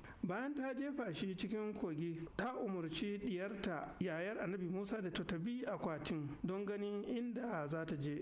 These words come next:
Daga nan sai ruwa ya kori akwatin har zuwa gidan Fir'auna. A lokacin da matarsa Asiya ta ga akwatin sai ta buƙaci a kawo mata shi. Da ta ga jaririn sai Allah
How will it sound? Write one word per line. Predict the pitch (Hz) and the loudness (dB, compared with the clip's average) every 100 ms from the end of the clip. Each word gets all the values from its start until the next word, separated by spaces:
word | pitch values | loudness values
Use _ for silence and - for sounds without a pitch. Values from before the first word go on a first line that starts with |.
| 151 - | -4 -2
Daga | 165 165 | 0 2
nan | 202 190 | 0 0
sai | 208 202 196 | 0 0 0
ruwa | 202 196 196 208 | 0 0 0 0
ya | 226 202 | 0 0
kori | - 165 165 214 | 0 2 2 0
akwatin | 226 175 165 143 160 | 0 0 0 0 0
har | 175 220 | 0 0
zuwa | 262 294 269 156 | 0 0 0 0
gidan | 180 202 | 0 0
Fir'auna. | 202 - - 165 156 147 - - - | 0 2 2 2 0 -2 -6 -6 0
A | 165 | 0
lokacin | 262 320 - | 0 0 0
da | 269 | 0
matarsa | 180 170 233 - 196 | 0 0 0 2 2
Asiya | 190 190 214 202 160 - - | 0 0 0 0 0 -2 -2
ta | 202 | -2
ga | 190 208 214 | 0 0 0
akwatin | 175 170 180 160 | 0 0 0 0
sai | 139 202 | 0 0
ta | 233 | 0
buƙaci | 254 - 240 247 202 | 0 0 0 2 0
a | |
kawo | - 196 220 | 2 0 2
mata | 226 226 190 151 | 0 0 0 0
shi. | - 175 156 - - | 0 0 0 -2 -2
Da | 190 | 0
ta | 226 | 0
ga | 269 269 262 | 0 0 0
jaririn | 226 165 160 196 185 156 160 | 0 2 2 2 0 0 -4
sai | - - 247 | -2 -2 2
Allah | 269 269 | 2 0